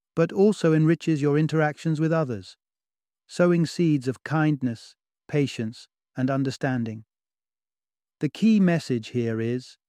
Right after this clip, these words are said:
assume everyone has good intentions. It's understandable to find this perspective challenging,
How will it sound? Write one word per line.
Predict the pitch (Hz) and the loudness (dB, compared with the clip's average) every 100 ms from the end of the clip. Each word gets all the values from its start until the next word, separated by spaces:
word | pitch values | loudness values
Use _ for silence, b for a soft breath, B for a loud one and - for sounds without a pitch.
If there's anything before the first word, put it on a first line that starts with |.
| _ _ _ _ _ - | _ _ _ _ _ -6
assume | - - 185 180 | -4 2 2 4
everyone | 160 151 143 139 | 2 2 0 -2
has | 143 120 | -4 -2
good | 143 135 | 0 0
intentions. | 123 139 131 - 98 92 - _ _ _ _ _ _ | 0 -2 -4 -6 -12 -14 -20 _ _ _ _ _ _
It's | 160 - | -4 0
understandable | 170 156 - 170 165 160 127 123 | 0 0 0 0 2 2 -2 -6
to | - | -8
find | - 143 139 | -4 -2 0
this | 139 - | -2 -4
perspective | - - 143 127 131 120 _ _ - | -10 -6 -6 -4 -4 -6 _ _ -6
challenging, | - 180 143 113 110 | 0 0 0 -4 -6